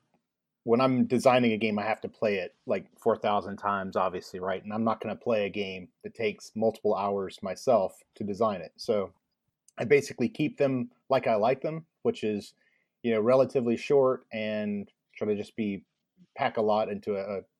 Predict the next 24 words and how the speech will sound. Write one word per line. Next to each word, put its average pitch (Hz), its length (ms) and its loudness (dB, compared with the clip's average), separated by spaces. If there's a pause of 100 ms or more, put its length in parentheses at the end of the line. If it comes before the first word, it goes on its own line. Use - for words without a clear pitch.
small 98 360 -4
period 104 240 -2
of - 120 -12
time. 104 340 -8 (440)
So - 140 -2
the 107 100 2
gameplay, 107 560 0
it's, - 440 -12
for 110 120 0
an 117 80 -2
individual 110 540 0
mission 98 340 -8
or 95 100 -8
individual 92 440 -8
session, 95 400 -8
it's, - 180 -16
like, 87 120 -10 (100)
thirty, 90 360 -8 (240)
thirty 110 180 2
minutes, 101 280 -6
maybe 107 320 -4
forty-five 95 560 -6
minutes 90 300 -16
max. 90 400 -14